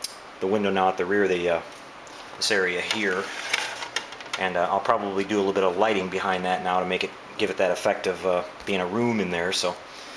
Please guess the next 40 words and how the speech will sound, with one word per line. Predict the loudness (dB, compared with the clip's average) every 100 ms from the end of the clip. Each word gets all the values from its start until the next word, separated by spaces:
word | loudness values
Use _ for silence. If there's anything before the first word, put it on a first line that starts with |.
| -4
pretty | 0 4
cool | 4
stuff. | 4 4 4 4
Anyway, | 4 4
I |
hope | 4 4
you | 4
enjoyed | 2 4 4 4
that, | 4 4
and | 4 4
I |
highly | 4 4 4
recommend | 4 2 2 2
this | 2
one. | 2 2 0 -8 -14 -6
I'll | -6
keep | -4 -2
coming | 0 2
back | 2 2
with | 2
updates | 0 2 0 0
as | -2
we | 2
go, | 4 4
as | 4
our | 0
stuff | 2 0
comes | 0 -2 2
in. | 2 4
I've | 2
got | 0
stuff | 0 -2 -2
coming | -2 -2 -2
in | -2 -4
from | -6 0
Don's | 2 2 4
Light | 2
and | 2 0
Magic, | 0 2 0 -2 -6 -8 -12 -12 -2
uh, | 2 2 2